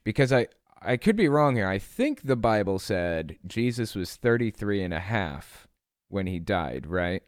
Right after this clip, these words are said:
And he died on Easter, or Good Friday, technically, is when he died, right? That's why he raised, he was raised from the dead again on Sunday, or whatever the holy fuck happened.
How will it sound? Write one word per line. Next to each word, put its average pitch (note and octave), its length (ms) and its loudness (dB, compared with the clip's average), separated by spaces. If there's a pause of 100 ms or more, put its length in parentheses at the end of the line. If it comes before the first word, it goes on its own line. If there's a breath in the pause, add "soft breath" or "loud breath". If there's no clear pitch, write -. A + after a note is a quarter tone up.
(160)
And G#2 340 2
he A2 220 0
died G#2+ 640 4 (420)
on F#2+ 420 -2 (420)
Easter, C3 460 0
or A2 160 2
Good C3 260 4
Friday, F2 560 2
technically, D#2 560 -6
is E2 200 -6
when G2+ 260 -2
he F2 160 -6
died, D2 380 -6
right? D#2 340 -6
That's G2 280 -2
why F2+ 340 2
he F#2+ 180 -4
raised, F#2 480 0
he A2+ 140 -6
was G2 180 -4
raised G2 320 0
from E2+ 180 -6
the E2 100 -4
dead E2 280 -2
again E2 360 -4
on D#2 240 -6
Sunday, D#2 480 -4
or D#2+ 80 -4
whatever F2 260 -4
the D#2+ 100 -4
holy E2 240 -4
fuck D2 320 -8
happened. - 500 -14